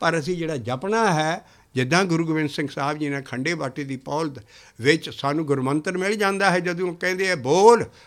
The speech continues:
ਵਾਹਿਗੁਰੂ ਜੀ ਕਾ ਖਾਲਸਾ, ਵਾਹਿਗੁਰੂ ਜੀ ਕੀ ਫਤਿਹ।"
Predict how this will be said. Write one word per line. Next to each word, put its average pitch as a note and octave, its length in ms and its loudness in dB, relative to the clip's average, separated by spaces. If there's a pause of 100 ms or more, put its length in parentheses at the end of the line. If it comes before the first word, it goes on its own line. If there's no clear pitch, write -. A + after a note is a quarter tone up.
(180)
ਵਾਹਿਗੁਰੂ F#3 500 6
ਜੀ D#3 200 0
ਕਾ C#3+ 260 -2
ਖਾਲਸਾ, C3+ 840 -2 (340)
ਵਾਹਿਗੁਰੂ C#3 600 2
ਜੀ E3+ 160 -2
ਕੀ E3+ 180 -4
ਫਤਿਹ।" C3+ 440 -2